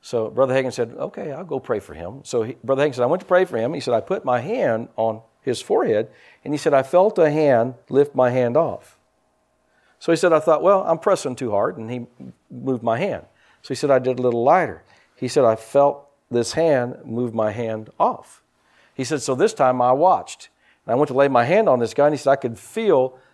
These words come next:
a presence grabbing my hand and pulling it off his head." And he said, "Lord, what is it?" And the Lord said, "He hasn't lived right for over two weeks at a time. He's been serving me for thirty years, and he hasn't lived right for two weeks at a time."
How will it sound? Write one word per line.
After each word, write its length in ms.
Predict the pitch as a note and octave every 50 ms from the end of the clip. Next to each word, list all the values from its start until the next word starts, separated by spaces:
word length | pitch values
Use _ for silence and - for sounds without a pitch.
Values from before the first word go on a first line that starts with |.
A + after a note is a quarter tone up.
| _ _
a 80 | - -
presence 500 | - - - F#3+ F#3+ E3+ C#3+ C3+ B2 A#2+
grabbing 320 | - C3+ C#3 C#3 C3 C3
my 200 | B2+ B2+ B2+ B2
hand 260 | B2 E3 G3+ G3 E3+ C#3
and 160 | A#2 A2+ G2
pulling 280 | - D3+ C#3+ C3+ B2+
it 60 | A#2+ B2+
off 180 | B2+ B2+ -
his 220 | A2+ A2+ A2 - -
head." 240 | F#3 G3 F3 A#2 - - _ _ _ _
And 100 | _ A#2+
he 60 | C3 B2+
said, 180 | - C#3+ B2+
"Lord, 220 | A#2 B2+ D3+ F3 D#3+
what 180 | C#3 C#3+ D3
is 160 | F#3 F#3+ C3
it?" 120 | - F2+ - _ _ _ _ _ _ _ _ _
And 80 | - B2
the 60 | C3
Lord 220 | C3 C#3+ D3 D3 C#3+
said, 360 | - C#3 C3+ A#2+ G#2+ G2+ - _ _ _ _ _ _ _ _ _ _ _
"He 220 | - B2 G3+ A3 A#3+
hasn't 420 | A3+ G#3 G3+ F#3+ D#3 D3 C3+ B2
lived 220 | C#3 D#3 F3 D#3 C#3
right 520 | C3+ C#3+ C#3+ C#3 C#3+ D#3 E3 E3+ - - _ _ _ C#4+
for 180 | _ - C#3 -
over 280 | D3 C#3+ C3 A#2 A#2+ A2+
two 200 | - - F#3+ F3+
weeks 240 | F3 F3 E3+ -
at 60 | - D3
a 80 | D3
time. 320 | C#3+ - C#3+ A#2+ G#2 F#2 G2
He's 120 | A#2 B2
been 120 | C#3+ E3
serving 360 | D#3 - - G#3+ A3 A3 G#3+ G#3+
me 80 | G#3+
for 120 | G#3 G3+ E3+
thirty 320 | - - F#3+ F#3+ F#3 F#3
years, 480 | F3+ F3+ F3+ F3 C3 F#2 F2 F2+ - _ _ _ _ _
and 100 | - B2
he 100 | C3 C3
hasn't 300 | D3 E3+ F3+ D#3+ E3 D3
lived 200 | D3+ F3+ G3 D#3+
right 200 | C3+ B2+ C3 C#3+
for 120 | - B2+ A#2
two 160 | - D#3 D#3
weeks 180 | D#3+ D#3 - -
at 60 | D#3
a 40 | D3
time." 300 | - F#3 F3+ C3+ F2